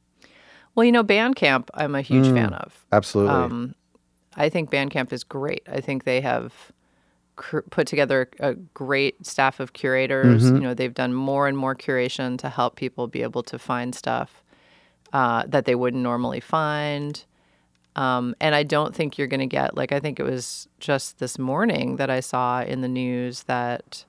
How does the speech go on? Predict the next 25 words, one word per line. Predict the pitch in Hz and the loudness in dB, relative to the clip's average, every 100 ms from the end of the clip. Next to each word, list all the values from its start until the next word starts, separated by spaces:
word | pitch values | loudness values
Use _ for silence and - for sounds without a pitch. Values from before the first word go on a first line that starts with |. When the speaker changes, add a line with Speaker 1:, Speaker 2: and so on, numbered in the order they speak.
| _ _ | _ _
Speaker 1:
ninety-nine | 139 131 135 135 131 127 123 | 0 2 2 0 0 0 -2
percent | 131 - 127 123 | -6 -4 -4 -4
of | 120 | -4
Spotify | - 120 - 120 | -2 -2 -2 -4
listens | 120 - 123 117 - - _ 139 | -4 -4 -6 -6 -10 -18 _ -4
are | 123 123 | -2 -4
for | - - - - 139 120 | -8 -18 -18 -10 -4 -4
ten | - - 131 127 | -6 -8 -6 -4
percent | 135 - 120 | -6 -6 -6
of | 113 | -6
the | 123 | -6
songs | - 120 123 - | -6 -6 -6 -4
that | 123 | -4
are | 120 120 | -2 -4
on | 123 117 120 117 | -6 -6 -8 -8
Spotify. | - 127 123 160 202 | -6 -4 -2 -2 0
Speaker 2:
Yes, | 113 110 107 110 - | 4 8 10 8 6
I've | 104 | 4
heard | - 104 101 | 6 6 6
that. | 95 95 | 6 6
That's | 101 95 - | 4 0 0
crazy. | 95 92 87 92 - | 0 0 0 -8 -10
<laughs> | _ _ _ _ - 117 - | _ _ _ _ 0 4 6
Speaker 1:
Yeah, | 143 139 | 6 6
and, | 165 165 - | 4 0 -2